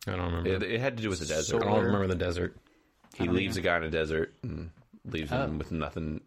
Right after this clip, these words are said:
Speaker 2: He leaves him to die and leaves him nothing but a shaken but stirred martini <laughs> in the desert.
Speaker 3: I don't think I've seen
Speaker 1: I
Speaker 3: that.
Speaker 1: don't remember that at all.
Speaker 2: Yeah.
Speaker 3: Yeah.
Speaker 1: I've seen 'em, but I
Speaker 3: Kinda
Speaker 1: don't
Speaker 3: sounds like an
Speaker 1: remember.
Speaker 3: asshole move.
Speaker 2: Oh, it was. It picked up, like, minutes after the movie before it.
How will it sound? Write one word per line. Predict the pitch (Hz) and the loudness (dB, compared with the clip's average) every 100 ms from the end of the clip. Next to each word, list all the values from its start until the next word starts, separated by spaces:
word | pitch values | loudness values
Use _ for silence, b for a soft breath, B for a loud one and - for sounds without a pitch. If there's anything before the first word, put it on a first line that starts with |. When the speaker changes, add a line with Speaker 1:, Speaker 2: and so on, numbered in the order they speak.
| - | -8
Speaker 2:
He | 80 | -6
leaves | 80 82 78 | -2 0 0
him | 80 | -2
to | 78 | 0
die | 78 78 78 | 2 2 2
and | 78 73 | 0 -2
leaves | 76 76 | -2 -2
him | 76 | -2
nothing | 73 69 80 | -2 -4 -4
but | 73 | -4
a | |
shaken | - - 71 76 71 | -4 -6 -6 -4 -6
but | 69 65 | -6 -6
stirred | - - - 80 76 76 78 | -8 -8 -4 -2 0 -2 -4
martini | 76 76 85 78 76 - - B | -4 -4 -4 -4 -4 -6 -10 B
<laughs> | B - | B -4
in | - 113 101 | -2 -2 -2
the | 95 | 0
desert. | 90 85 95 92 | 0 0 0 -2
Speaker 3:
I | 135 135 | -4 -4
don't | 151 | -4
think | 113 | -6
I've | 104 | -8
seen | 156 160 | -6 -4
Speaker 1:
I | |
Speaker 3:
that. | 90 | -2
Speaker 1:
don't | 92 | 2
remember | 92 87 | 2 2
that | 87 82 | 2 0
at | |
all. | 85 90 85 | 0 -2 -4
Speaker 2:
Yeah. | - - - - | -6 -6 -6 -8
Speaker 3:
Yeah. | 147 156 - _ | -8 -8 -10 _
Speaker 1:
I've | - 107 | -6 0
seen | 110 139 | 2 2
'em, | 104 98 - | 2 0 -6
but | - | -2
I | |
Speaker 3:
Kinda | 151 | 0
Speaker 1:
don't | 160 | 2
Speaker 3:
sounds | 143 | 0
like | 123 | 0
an | |
Speaker 1:
remember. | 123 135 | -2 -2
Speaker 3:
asshole | 135 131 | 2 2
move. | 120 147 135 - | 4 4 2 2
Speaker 2:
Oh, | 101 107 | 6 6
it | 117 | 6
was. | 90 - - | 4 2 0
It | 113 120 | 0 2
picked | 165 160 | 2 4
up, | 165 | 4
like, | 147 87 | 4 4
minutes | 85 90 90 - | 2 2 0 -2
after | - 80 76 82 | 0 0 0 -2
the | 73 | -2
movie | 73 71 73 | -2 -2 -2
before | 71 - - - | -6 -8 -6 -6
it. | - | -6